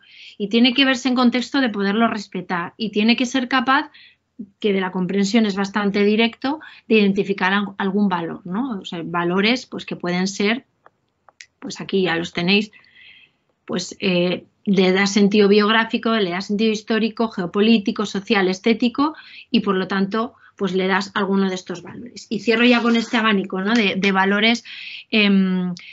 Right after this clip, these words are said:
pues, que son estos y doscientos mil millones más, ¿no? Es lo que estamos intentando caracterizar con, con personas y patrimonios. Al final, un, un valor, em, es simplemente es, eh, un, un, un sentido, un interés, un,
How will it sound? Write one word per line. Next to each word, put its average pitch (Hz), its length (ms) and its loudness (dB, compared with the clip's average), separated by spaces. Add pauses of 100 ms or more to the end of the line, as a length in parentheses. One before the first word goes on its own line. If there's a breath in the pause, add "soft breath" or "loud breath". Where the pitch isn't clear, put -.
(160 loud breath)
pues, 196 200 -4
que 196 140 -2
son 226 260 4
estos 262 400 2
y 226 100 0
doscientos 196 500 -2
mil 220 160 4
millones 214 480 4
más, 208 280 -2
¿no? 196 160 -4
Es 226 120 -6
lo 208 100 -4
que 214 80 -6
estamos 214 320 -2
intentando 233 520 4
caracterizar 208 880 -2
con, 185 480 -6 (460 loud breath)
con 220 140 2
personas 208 420 -4
y 233 60 -4
patrimonios. 196 580 -4
Al 196 140 -4
final, 202 300 2
un, 226 300 6
un 214 140 2
valor, 202 400 0 (580 loud breath)
em, 185 600 -2
es 208 120 -8
simplemente 208 540 0
es, 220 200 -4 (420)
eh, 185 360 -4
un, 202 280 -6
un, 196 340 4
un 214 140 2
sentido, 214 460 4
un 214 80 4
interés, 214 680 2
un, 190 480 0